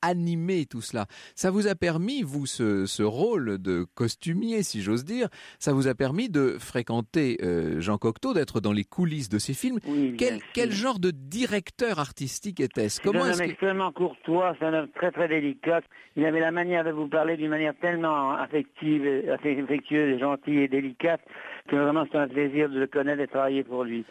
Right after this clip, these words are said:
Speaker 1: Vous me disiez l'autre jour que même avec les techniciens, il était parfaitement, euh, courtois et charmant.
Speaker 2: Parfaitement courtois avec les techniciens. Ils ont déjeuné ensemble. Par exemple, pour L'Aigle à deux têtes, nous sommes restés deux mois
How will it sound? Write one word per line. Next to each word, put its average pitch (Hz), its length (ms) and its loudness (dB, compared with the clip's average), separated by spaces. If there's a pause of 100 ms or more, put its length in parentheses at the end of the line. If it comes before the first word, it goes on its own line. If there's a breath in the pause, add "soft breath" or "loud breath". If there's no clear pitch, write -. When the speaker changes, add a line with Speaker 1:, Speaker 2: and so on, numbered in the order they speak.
(140)
Speaker 1:
Vous 143 100 -2
me 175 100 2
disiez 196 280 0
l'autre 165 240 0
jour 208 180 -2
que 196 80 0
même 208 220 0
avec 190 280 2
les 156 100 2
techniciens, 170 580 0
il 185 80 4
était 147 220 2
parfaitement, 156 640 0
euh, 127 60 2
courtois 160 440 0
et 151 60 2
charmant. 180 340 0
Speaker 2:
Parfaitement 175 320 0
courtois 160 340 0
avec 147 100 0
les 147 100 0
techniciens. 139 560 0
Ils 160 160 0
ont 160 120 0
déjeuné 151 380 0
ensemble. 147 440 -2
Par 151 100 4
exemple, 143 180 2
pour 143 120 -2
L'Aigle 143 180 2
à 135 80 2
deux 131 100 -4
têtes, 139 240 -2
nous 135 140 -4
sommes 139 180 0
restés 135 240 0
deux 135 180 2
mois 135 240 0